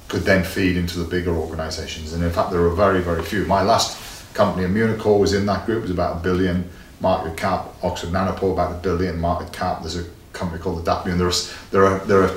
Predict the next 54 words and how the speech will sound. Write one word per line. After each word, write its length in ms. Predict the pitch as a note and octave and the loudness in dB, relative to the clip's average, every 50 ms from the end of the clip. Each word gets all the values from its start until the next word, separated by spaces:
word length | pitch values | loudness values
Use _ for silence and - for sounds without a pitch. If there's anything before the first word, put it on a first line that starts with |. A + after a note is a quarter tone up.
| - - | -6 -8
two 200 | - - C3 A#2+ | 0 4 6 6
or 60 | G#2 | 6
three 200 | - - A2+ G#2 | 4 2 0 0
handfuls 720 | - - A2+ A#2 A2+ G#2+ G2+ F2+ - G#2+ G2+ F#2+ F#2 - | 0 2 2 4 4 4 2 0 0 2 2 4 4 2
of, 120 | B2+ - C#3 | 0 2 4
no, 240 | C#3 A#2+ F2+ F2+ B2+ | 6 6 6 6 4
that's, 340 | - - A#2+ A#2 - - - | 2 2 0 0 0 -4 -6
that's 260 | - A#2 A#2 - A2+ | -2 0 0 0 0
an 60 | A2 | 0
exaggeration. 540 | G#2 F#2+ G2+ G2+ F#2 G2+ G#2 F2+ - E2+ F2 - - - - - - | 0 2 2 2 2 2 0 0 0 -4 -8 -10 -14 -16 -18 -8 -2
There 160 | - F#2+ F#2+ F#2+ | 2 4 4 4
are, 180 | F#2+ F#2+ - | 4 2 2
there's 240 | - G#2 G2+ - - | 2 2 2 2 2
a 200 | B2+ A#2 A2 G#2 | 2 2 2 2
handful 560 | - - G#2+ G#2+ G2+ F2+ E2+ - G2+ F#2 F2 | 2 2 2 2 2 0 -2 -2 0 2 2
of 180 | E2+ E2 E2 E2+ | 2 2 2 -2
them, 240 | F2 D#2+ D#2+ F2 E2+ - - - - - - - | -4 -4 -4 -4 -6 -8 -10 -16 -18 -20 -14 -8
and 120 | - F#2+ F#2+ | -4 -2 0
we 80 | F2+ | 0
probably 300 | F2+ - A2 G2 F#2+ G2 | 0 2 2 2 2 2
need 220 | F#2 F#2 F2+ E2+ - | 2 2 2 0 0
twenty 320 | - G2+ G2 F2+ - G2+ | -2 -2 -2 -2 -2 -4
to 80 | - - | -6 -8
thirty 500 | - - - B2 G#2+ E2+ - - F#2+ F2 | -8 -2 2 4 4 4 4 2 -2 -4
of 160 | E2 D#2+ - | -4 -4 -4
those 480 | - F#2 F2+ F2+ F2+ F2+ F2 - - - - - - | -4 -2 -2 0 0 -2 -2 -6 -8 -12 -16 -14 -8
in 120 | - F#2 F#2 | -4 -2 0
life 240 | F#2 F#2 - - - | 2 2 0 0 0
sciences 440 | - G#2+ F#2+ F2+ F2 - E2 D#2+ | 0 0 0 0 -2 -4 -6 -6
in 140 | F2 E2+ F2 | -4 -2 -2
the 60 | F2 E2 D#2+ | -2 -2 -2
U 40 | |
K. 220 | - - A#2 G2+ - - - - - - - - | -2 0 0 0 0 -2 -6 -10 -14 -18 -16 -8
If 80 | - | -6
you 60 | G2+ | 2
go 180 | F#2 A2+ A#2+ A#2+ | 4 6 6 6
to 60 | G#2 | 4
the 140 | G2+ G2+ G2 | 2 0 2
U 240 | F#2+ G2 G2 G2 B2 | 2 4 6 6 6
S, 520 | B2+ - E2+ - - - - - - - - - - - - | 6 6 2 0 -4 -4 -6 -8 -12 -18 -20 -20 -20 -14 -8
there 120 | F2+ E2+ | -4 -4
are 120 | E2+ E2+ E2+ E2+ | -2 -2 -2 0
dozens 600 | - A2 A2 - F2+ F2 D#2+ D#2 - - - E2 | 2 4 4 4 2 0 -2 -4 -6 -8 -8 -8
and 140 | E2 D#2+ - | -8 -6 2
dozens 440 | - E2+ E2 D#2+ E2+ E2 E2 D#2+ E2 | 4 4 4 4 2 -2 -6 -6 -6
of 180 | E2+ - - - | -8 -8 -8 -10
them, 260 | C#2 C#2 F#2 F#2+ E2+ - | -10 -8 -6 -6 -6 -4
and 180 | F2 F2+ F2 | -2 -2 0
the, 160 | F2 F2+ - F2+ | 0 -2 -2 -2
and 120 | F2+ F2 | -2 -2
the 80 | D#2+ D#2+ | -2 -2
whole 420 | - - G#2+ G#2+ G2+ F#2+ F#2+ - | 0 4 6 6 8 6 6 4
of 140 | - E2+ E2+ | 2 -2 -2
the, 240 | F2+ F2 E2 E2 | -2 0 0 -2